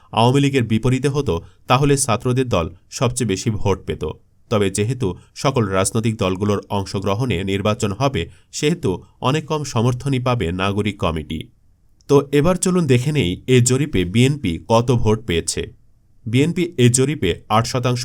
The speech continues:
ভোট পেয়েছে, অর্থাৎ বারো হাজার আটশো তেষট্টি জন মানুষ মনে করে তারা বিএনপিকে ভোট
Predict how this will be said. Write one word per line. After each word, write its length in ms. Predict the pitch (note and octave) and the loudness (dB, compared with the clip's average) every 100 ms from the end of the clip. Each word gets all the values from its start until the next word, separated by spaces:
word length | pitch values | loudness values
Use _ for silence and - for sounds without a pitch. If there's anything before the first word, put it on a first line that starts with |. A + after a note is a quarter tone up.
| A#2+ | -2
ভোট 160 | G#2+ F#2 | -2 -2
পেয়েছে, 340 | F2 D#2+ - D#2+ C#2+ _ _ | -2 -2 -2 -8 -10 _ _
অর্থাৎ 380 | G#2 B2 B2 - - - - | -2 -2 -2 -6 -6 -16 -2
বারো 240 | G#2+ A2+ | 2 2
হাজার 340 | C3 B2+ G2+ E2+ - | 0 -2 -2 -2 -2
আটশো 320 | A2+ A#2 G2+ E2 - | -2 0 -4 -4 -4
তেষট্টি 400 | A2+ - B2+ A#2+ | -4 -4 -4 -2
জন 120 | G#2 F#2+ | 0 0
মানুষ 260 | G#2 G#2+ - | 0 -2 -2
মনে 180 | G2 A2 | -4 -2
করে 220 | C#3 A#2 E2 - _ | -2 -2 -4 -10 _
তারা 160 | B2 A2 | -2 0
বিএনপিকে 500 | F#2+ A2+ C3 B2 G2 | 2 2 2 0 -2
ভোট 220 | F#2 G#2 | 0 0